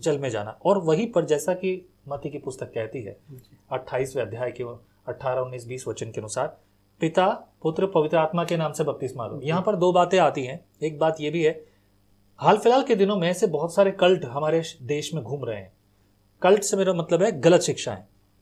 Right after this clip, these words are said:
Speaker 1: ये गलत शिक्षाएं त्रिएकता को स्वीकार नहीं करते।
Speaker 2: जी।
Speaker 1: पर यहाँ कैथोलिक स्वीकार करते हैं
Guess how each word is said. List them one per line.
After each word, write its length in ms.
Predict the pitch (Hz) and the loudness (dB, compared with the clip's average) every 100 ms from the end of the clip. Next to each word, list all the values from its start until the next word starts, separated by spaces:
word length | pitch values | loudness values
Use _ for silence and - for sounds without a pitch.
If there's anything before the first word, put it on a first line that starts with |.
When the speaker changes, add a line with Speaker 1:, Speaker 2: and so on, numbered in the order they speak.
| - | -6
Speaker 1:
ये 200 | 156 247 | 0 2
गलत 240 | 190 208 | 4 2
शिक्षाएं 440 | 214 208 - 214 220 - _ _ _ | 2 0 2 2 2 -6 _ _ _
त्रिएकता 420 | 190 214 226 226 | 0 2 4 4
को 260 | 214 233 233 | 4 4 2
स्वीकार 420 | - 170 165 165 | 0 0 4 4
नहीं 120 | 170 165 | 4 0
करते। 300 | 160 160 151 - | 0 -2 -8 -16
Speaker 2:
जी। 300 | 123 127 120 _ _ 120 - _ _ _ _ _ _ _ _ | -16 -16 -16 _ _ -20 -20 _ _ _ _ _ _ _ _
Speaker 1:
पर 80 | 202 | 6
यहाँ 280 | 190 226 226 | 8 6 4
कैथोलिक 340 | - 202 240 233 | 4 6 4 4
स्वीकार 340 | 185 170 160 | 4 6 6
करते 280 | - 143 135 | 4 0 0
हैं 160 | 117 | -4